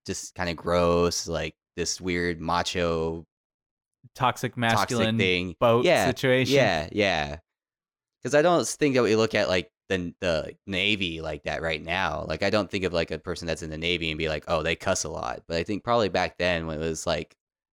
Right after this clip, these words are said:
Speaker 1: people using ships to deliver goods and stuff, it was probably more like,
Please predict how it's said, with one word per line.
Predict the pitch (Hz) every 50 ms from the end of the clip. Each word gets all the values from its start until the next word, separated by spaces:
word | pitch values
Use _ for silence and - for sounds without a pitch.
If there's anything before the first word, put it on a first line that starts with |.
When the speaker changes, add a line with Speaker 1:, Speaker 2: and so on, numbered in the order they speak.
| _ _ -
Speaker 1:
people | - 107 - 98 90 85 80 76 - - _ _ _ _ _ _ _ _ _ _
using | - 101 95 87 90 85
ships | - - - 101 90 - -
to | -
deliver | - 92 82 82 80 80 73
goods | - - - 104 113 113 98 87
and | 90 78
stuff, | - - - 78 73 - _ -
it | 69 80
was | 78 -
probably | - - 90 85 80 78
more | 78 80 78 78 76 80 82
like, | 80 80 78 78 - - -